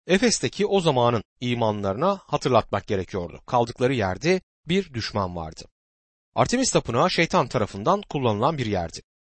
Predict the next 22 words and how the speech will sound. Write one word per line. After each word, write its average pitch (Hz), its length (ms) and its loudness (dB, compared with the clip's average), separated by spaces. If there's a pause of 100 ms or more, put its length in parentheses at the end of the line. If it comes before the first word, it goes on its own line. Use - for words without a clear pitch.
(240)
Belki 233 280 6
bugün 190 360 0
buna 185 200 4
benzer 107 340 2
tapınaklar 120 580 2
yok 143 440 0
hayatımızda 110 600 2
ama 110 320 2
Mesih 127 300 -2 (120)
imanları 107 480 0
olarak 120 340 2 (240)
başka 143 380 4
yerler, 117 480 2
başka 127 320 2
tapınaklar 110 640 0 (380)
bizim 170 400 0
inancımıza 127 540 0
düşman 147 320 -2
şekilde 123 460 -4
bizi 156 300 2 (260)
tehdit 147 440 -2
etmektedir. - 640 -8